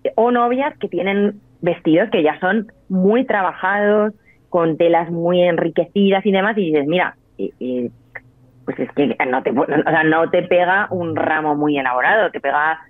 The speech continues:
algo más sencillo, unas calas o, ¿sabes?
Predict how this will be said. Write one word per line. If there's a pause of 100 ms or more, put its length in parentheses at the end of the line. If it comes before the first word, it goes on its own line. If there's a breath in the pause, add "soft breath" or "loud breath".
(160)
algo
más
sencillo,
unas
calas
o, (640 loud breath)
¿sabes?